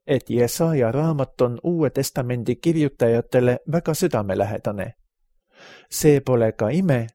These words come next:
sest Jesaja raamatus leiavad rõhutamist väga uustestamentlikud jooned. Kannatavale Messiale lisaks leiame siit ka ülestõusmise ja missionitöö motiive.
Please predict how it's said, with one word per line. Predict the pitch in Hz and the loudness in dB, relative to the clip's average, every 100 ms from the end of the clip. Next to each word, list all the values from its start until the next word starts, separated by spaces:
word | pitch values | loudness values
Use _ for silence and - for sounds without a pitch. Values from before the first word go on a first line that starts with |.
| - | -8
sest | - 123 - | -2 -2 -2
Jesaja | 127 117 - 160 135 117 | 0 0 0 0 0 0
raamatus | 143 156 135 - 127 - | 0 -2 -4 -4 -4 0
leiavad | 131 139 113 110 135 | 2 2 0 -2 -2
rõhutamist | 156 165 - 131 113 117 - - | -2 -2 -2 -4 -4 -6 -8 -6
väga | 160 180 120 | -4 -2 0
uustestamentlikud | 131 156 - 131 - 139 127 143 - 143 - 151 | 0 -2 -2 -4 -4 -6 -4 -6 -4 -4 -2 0
jooned. | 156 113 95 - - _ _ _ _ _ _ _ _ - - - - _ | 0 0 -4 -12 -20 _ _ _ _ _ _ _ _ -20 -20 -20 -20 _
Kannatavale | 156 160 143 - 131 117 113 104 | -2 0 0 2 2 4 2 2
Messiale | 131 175 - 170 143 131 117 | 0 -4 -2 2 2 4 2
lisaks | 135 156 139 - - - | 2 0 -2 -2 -6 -2
leiame | 151 143 131 120 123 | 0 2 0 -2 -4
siit | - 135 123 - | 0 -2 -2 -2
ka | 110 | 0
ülestõusmise | 151 180 143 - 139 139 135 143 147 156 - | 2 2 0 0 2 2 -2 -2 0 -2 -2
ja | 151 | -2
missionitöö | 156 165 - 113 110 - 110 101 | -2 -2 -2 -4 -4 0 0 0
motiive. | 107 - 127 107 90 92 | -6 -4 -2 0 0 -4